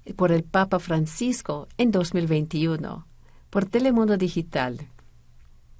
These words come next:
Miami. Reflejo de la realidad y conflictos de la población latinoamericana, El Doctor del Pueblo es la nueva historia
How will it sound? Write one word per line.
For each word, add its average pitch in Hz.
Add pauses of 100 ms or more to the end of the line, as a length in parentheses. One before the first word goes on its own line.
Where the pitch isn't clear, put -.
(280)
Miami. 156 (640)
Reflejo 254
de 226
la 170
realidad 160 (120)
y 220
conflictos 208
de 185
la 156
población 170
latinoamericana, 156 (480)
El 214
Doctor 269
del 269
Pueblo 220
es 165
la 156
nueva 165
historia 170